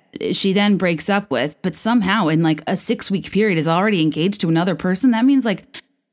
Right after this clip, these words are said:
she had to meet them, date them, and then they had to decide they wanted to marry her. Do you know how hard it was for me to get one person to marry me?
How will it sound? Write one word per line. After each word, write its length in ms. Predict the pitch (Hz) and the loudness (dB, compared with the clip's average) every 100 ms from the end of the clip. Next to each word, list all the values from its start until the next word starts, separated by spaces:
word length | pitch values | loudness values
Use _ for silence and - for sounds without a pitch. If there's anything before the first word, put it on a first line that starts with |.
| _ _ - | _ _ -8
she 160 | - | 0
had 100 | 247 | 2
to 60 | 208 | 2
meet 320 | 190 220 247 | 4 2 2
them, 240 | 185 170 156 | 0 0 0
date 360 | - 196 247 | 0 0 0
them, 160 | 185 170 | 0 0
and 80 | 180 | 2
then 120 | 190 | 2
they 120 | 208 | 2
had 100 | 233 | 0
to 40 | 190 | 0
decide 300 | 180 196 196 | -2 -2 0
they 100 | 196 | 0
wanted 220 | 196 190 | 0 0
to 80 | 196 | 0
marry 320 | 185 247 269 | 0 2 0
her. 260 | 170 170 - _ _ _ | -2 -6 -10 _ _ _
Do 80 | - | 0
you 80 | 262 | 2
know 60 | |
how 120 | 339 277 | 2 2
hard 160 | 220 | 2
it 60 | 285 | 2
was 140 | 311 | 2
for 80 | 294 | 2
me 100 | 285 | 2
to 60 | 277 | 2
get 120 | 240 | 0
one 280 | 165 208 254 | 2 2 2
person 260 | 269 254 | 2 2
to 80 | 254 | 2
marry 300 | 190 180 254 | 4 2 2
me? 320 | 285 330 349 | 2 0 -4